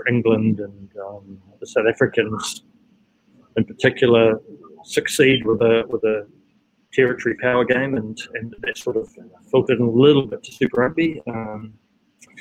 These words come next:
so I think it's more about that mindset than, than what the weather's gonna be like. Um, but it wouldn't be good to see the ball thrown around with, with, with, with very little greasy, you know,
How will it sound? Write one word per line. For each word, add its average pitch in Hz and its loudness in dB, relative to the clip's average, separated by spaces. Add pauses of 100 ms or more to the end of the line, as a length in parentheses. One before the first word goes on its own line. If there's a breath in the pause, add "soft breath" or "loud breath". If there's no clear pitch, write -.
(480 loud breath)
so 147 6 (800)
I 131 -2
think 147 0
it's - -6
more 131 2
about 120 -2
that 131 2 (100)
mindset 127 -4
than, 117 -2
than 113 -4
what 120 -4
the 113 -14
weather's 113 -6
gonna 107 -14
be 101 -10
like. 104 -8 (380)
Um, 101 -14 (540)
but 147 2
it 143 0
wouldn't 143 8
be 113 2
good 120 2
to - -14
see 113 0
the 110 -2
ball 113 2
thrown 107 -2
around 107 -4
with, 101 -12
with, - -8
with, 113 -6 (140)
with 101 -10
very 110 2
little 104 0
greasy, 110 -4 (200)
you - -8
know, 107 -4